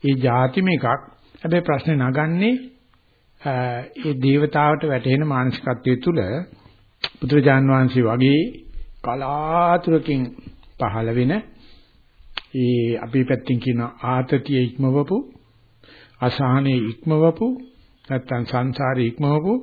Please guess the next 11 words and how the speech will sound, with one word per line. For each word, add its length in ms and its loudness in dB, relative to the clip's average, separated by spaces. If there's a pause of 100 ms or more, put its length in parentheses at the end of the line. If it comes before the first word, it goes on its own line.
(460)
උත්පන්න 400 0
වහන්සේ 300 0
දැක-, 320 -4
නමක් 360 -2
දැකලා, 560 -2 (1040)
ඒ 160 0
අතරමැදදී 1000 0 (640)
එව්වට 380 0
උත්සාහ 540 -2
කරලා 460 0 (500)
තාම 320 -2